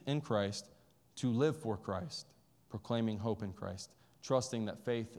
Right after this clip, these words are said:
delivers, church. Point number three. We're gonna wrap up here. Faith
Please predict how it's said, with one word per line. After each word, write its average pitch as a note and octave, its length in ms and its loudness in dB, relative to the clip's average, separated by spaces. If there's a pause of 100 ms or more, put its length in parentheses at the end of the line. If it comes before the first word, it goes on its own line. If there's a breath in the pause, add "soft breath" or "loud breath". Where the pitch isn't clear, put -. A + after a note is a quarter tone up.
delivers, G#2 460 -4
church. - 280 -10
Point G#2 140 -6
number G2+ 160 -2
three. G2+ 260 -6 (440 soft breath)
We're A#2 80 0
gonna G#2+ 80 2
wrap A2 240 4
up G#2+ 160 2
here. F#2 220 -4 (680 soft breath)
Faith D3+ 480 4